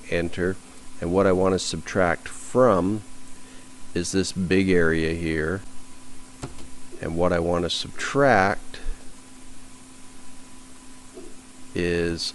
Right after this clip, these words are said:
all of these circles. Now if I go to my southwest view and zoom in a little, now I'm going to extrude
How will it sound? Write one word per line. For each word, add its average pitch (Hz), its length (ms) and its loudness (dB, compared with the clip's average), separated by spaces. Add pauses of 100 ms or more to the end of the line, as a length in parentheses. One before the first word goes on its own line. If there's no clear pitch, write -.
(120)
all 90 260 4
of 85 140 2
these 85 220 -2
circles. 78 840 -2 (2250)
Now 87 120 0
if 87 120 -2
I 104 60 0
go 151 180 6
to 143 60 6
my 98 160 6
southwest 104 840 4
view 90 500 2 (540)
and - 180 -8
zoom 90 300 0
in 85 140 2
a 82 40 0
little, 85 400 2 (880)
now 98 280 4
I'm 104 100 6
going 95 260 4
to 87 140 2
extrude 101 880 4